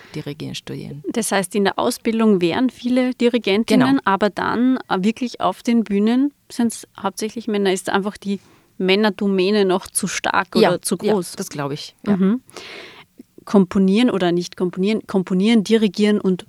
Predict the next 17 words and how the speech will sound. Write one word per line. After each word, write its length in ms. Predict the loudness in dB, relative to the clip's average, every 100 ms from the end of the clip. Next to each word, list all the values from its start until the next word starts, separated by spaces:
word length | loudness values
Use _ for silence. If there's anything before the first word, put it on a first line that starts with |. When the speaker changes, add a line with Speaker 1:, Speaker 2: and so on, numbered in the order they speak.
| 2
Speaker 2:
musizieren 680 | 4 4 2 0 2 2 2
Frauen 580 | 0 2 6 6 4 0 _
anders 500 | -4 -2 0 0 -2
als 240 | -4 -4 0
Männer? 480 | 2 2 0 0 0
Also 460 | -2 -2 0 0 -2 _ _
glauben 220 | 2 2
Sie, 320 | 2 2 0 -2
gibt's 280 | -6 -4 -2
da 80 |
irgendwie 580 | 0 2 0 0 0 0 0
einen 260 | 2 2
Unterschied? 480 | 2 -4 -6 -4 -4 -6 -20 -20 -20 -16 -14
Speaker 1:
Ich 100 | -10
glaube 320 | -6 -6 -6
nicht. 340 | -10 -12 -20 -20 -20 -20 -20 -6 0
Speaker 2:
Ja. 180 | 2